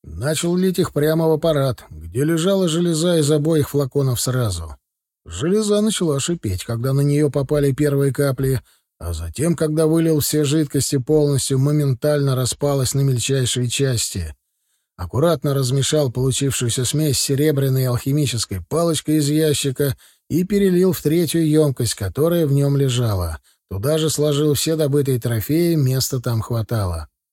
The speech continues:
«Всё, мы закончили, срочно уходим», — сказал я. Хастер полностью в себя ещё не пришёл, его пришлось вести под руки. Снова прошли между горячими источниками, тщательно заслоняясь щитами.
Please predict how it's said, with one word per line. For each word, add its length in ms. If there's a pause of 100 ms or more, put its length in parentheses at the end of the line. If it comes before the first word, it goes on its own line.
(380)
«Всё, 460
мы 160
закончили, 560
срочно 420
уходим», — 520
сказал 500
я. 320 (540)
Хастер 500
полностью 480
в 40
себя 260
ещё 200
не 140
пришёл, 460
его 240
пришлось 480
вести 280
под 280
руки. 400 (340)
Снова 460
прошли 420
между 320
горячими 500
источниками, 680
тщательно 560
заслоняясь 640
щитами. 680